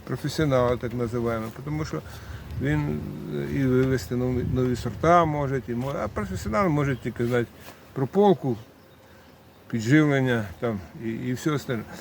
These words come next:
Значить, ну, то таке діло. Значить, дивіться, з-, пасіки зимують при цій системі дуже хорошо.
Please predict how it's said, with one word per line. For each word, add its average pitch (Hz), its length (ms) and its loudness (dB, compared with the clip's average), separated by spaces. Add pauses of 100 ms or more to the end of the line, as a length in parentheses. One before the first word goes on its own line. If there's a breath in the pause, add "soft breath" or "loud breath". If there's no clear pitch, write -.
(400 loud breath)
Значить, 156 360 8
ну, 220 120 2
то 226 140 2
таке 175 300 4
діло. 113 160 0
Значить, 147 320 2
дивіться, 139 320 8
з-, 165 960 -6
пасіки 196 500 2
зимують 226 560 6
при 190 100 2
цій 180 180 -2
системі 170 520 2 (140)
дуже 143 220 4
хорошо. 107 440 -8